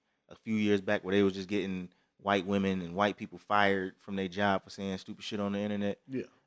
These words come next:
Speaker 1: Some people get fired, but they still get a severance check.
Speaker 2: Oh.
Speaker 1: 'Cause, like, you
Speaker 2: Still
Speaker 1: fired
Speaker 2: fired
Speaker 1: me,
Speaker 2: them.
Speaker 1: you fired me for using my free speech. I wasn't representing myself as a, as a member of your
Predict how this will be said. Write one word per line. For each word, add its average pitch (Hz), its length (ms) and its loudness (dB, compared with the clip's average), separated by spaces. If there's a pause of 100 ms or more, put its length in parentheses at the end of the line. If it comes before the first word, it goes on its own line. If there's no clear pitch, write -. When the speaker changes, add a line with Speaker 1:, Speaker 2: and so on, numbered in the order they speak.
Speaker 1:
Some 160 100 -6
people 175 200 -2
get 123 200 0
fired, 131 400 2
but - 100 -14
they 123 100 -10
still 131 240 -4
get 101 120 -6
a 98 40 -12
severance - 360 -2
check. - 200 -12 (680)
Speaker 2:
Oh. 90 40 -20 (160)
Speaker 1:
'Cause, 92 440 2
like, 80 220 -10 (680)
you 110 140 -6
Speaker 2:
Still 98 120 -8
Speaker 1:
fired 131 280 8
Speaker 2:
fired 117 80 0
Speaker 1:
me, 120 180 0
Speaker 2:
them. 120 120 -16
Speaker 1:
you 123 100 -12
fired 123 420 2
me 113 220 0
for 101 460 -2 (840)
using 113 320 0
my 107 140 4
free 123 200 -2
speech. 120 440 0 (100)
I 95 100 2
wasn't 110 440 4
representing 110 500 0
myself 110 540 0
as 104 200 -4
a, 98 200 -2 (680)
as 98 200 -4
a 90 60 -4
member 107 360 0
of 98 140 -2
your 101 300 -2